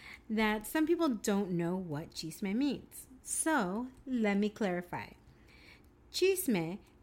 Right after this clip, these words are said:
means gossip in Spanish. Now, there's all kinds of gossip, but in our particular case, when I say gossip, I mean the guests themselves get to spill the gossip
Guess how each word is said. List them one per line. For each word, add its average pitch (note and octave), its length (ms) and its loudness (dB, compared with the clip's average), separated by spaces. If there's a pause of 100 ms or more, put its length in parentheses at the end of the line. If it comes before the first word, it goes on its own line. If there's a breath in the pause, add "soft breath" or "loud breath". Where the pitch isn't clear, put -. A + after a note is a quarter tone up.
means B3 480 4
gossip A3 720 0
in G3+ 180 0
Spanish. - 840 -2 (460 loud breath)
Now, B3 120 2
there's C4+ 160 2
all D4 260 4
kinds A3 480 0
of G3+ 160 -6
gossip, E3 540 -4 (420 loud breath)
but A3+ 100 2
in A#3 200 2 (240)
our F4 260 4
particular F#3 640 -4
case, - 580 -12 (560 soft breath)
when A#3 160 0
I B3+ 140 2
say D4+ 260 0
gossip, F3 640 -4 (300 soft breath)
I C4+ 180 2
mean G#3+ 400 2 (100)
the G#3+ 120 -2
guests A#3+ 340 -2
themselves F3+ 800 -2
get A3+ 160 -4
to C4+ 80 -6
spill G3+ 580 -2 (100)
the A3 100 -2
gossip A3 680 0